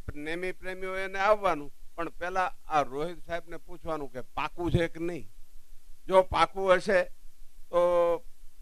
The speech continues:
સંતોય બધા બિરાજમાન હશે. ગોકુલ સાહેબની પણ દિલ્હી છે, છતાંય હાજરી હશે. સત્પુરુષની જ્યોતની હાજરીમાં એટલે સાહેબે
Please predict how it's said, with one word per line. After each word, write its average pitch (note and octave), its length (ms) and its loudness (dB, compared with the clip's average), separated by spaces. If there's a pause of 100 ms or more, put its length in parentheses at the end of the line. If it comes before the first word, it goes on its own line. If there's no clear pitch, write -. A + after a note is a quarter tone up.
(220)
સંતોય F3+ 680 2 (480)
બધા D#3+ 320 6
બિરાજમાન D#3+ 640 -2
હશે. D3+ 280 -4 (880)
ગોકુલ D#3+ 340 -2
સાહેબની E3 640 0
પણ E3 220 -4 (120)
દિલ્હી E3 320 -2
છે, E3+ 240 0
છતાંય D#3+ 400 0
હાજરી C#3+ 420 0
હશે. C#3+ 300 2 (840)
સત્પુરુષની D#3+ 720 0
જ્યોતની D3 460 -2
હાજરીમાં D3+ 540 2
એટલે D3 220 -6
સાહેબે D#3 420 0